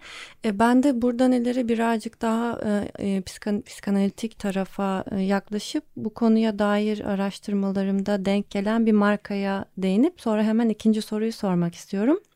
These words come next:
Ee, örneğin, e, Spotify'da psikanalizin farklı uygulama alanlarına ilişkin hazırlanan bir podcast serisin-, e, serisinde bazı markaların yüklü miktarlarda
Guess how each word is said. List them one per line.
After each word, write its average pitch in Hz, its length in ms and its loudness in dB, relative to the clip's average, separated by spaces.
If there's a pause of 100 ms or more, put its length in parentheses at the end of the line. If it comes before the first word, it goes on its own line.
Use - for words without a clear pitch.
(320)
Ee, 208 300 4
örneğin, 302 640 8
e, 226 760 2
Spotify'da 269 840 2
psikanalizin 247 640 4
farklı 240 400 0
uygulama 233 720 6
alanlarına 208 520 4
ilişkin 208 380 0
hazırlanan 202 580 2
bir 233 60 4
podcast 226 500 -2
serisin-, 208 760 2
e, 175 200 0
serisinde 196 680 2
bazı 269 300 8
markaların 220 680 4 (260)
yüklü 226 320 8
miktarlarda 214 880 6